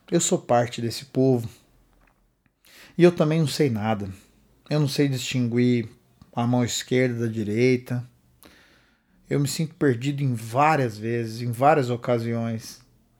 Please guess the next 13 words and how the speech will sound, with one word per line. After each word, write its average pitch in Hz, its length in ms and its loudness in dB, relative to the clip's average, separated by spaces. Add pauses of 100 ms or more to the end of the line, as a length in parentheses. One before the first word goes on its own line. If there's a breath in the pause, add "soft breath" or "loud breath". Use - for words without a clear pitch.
(680)
E 143 80 -4
talvez 165 460 2
se - 120 0
eu 208 60 6
entendesse, 165 840 0
talvez 269 320 0
se 170 180 2
Jonas 180 340 2
tivesse 147 460 0
entendido 135 680 -4
que - 120 -6
ele 131 240 0
era 135 340 4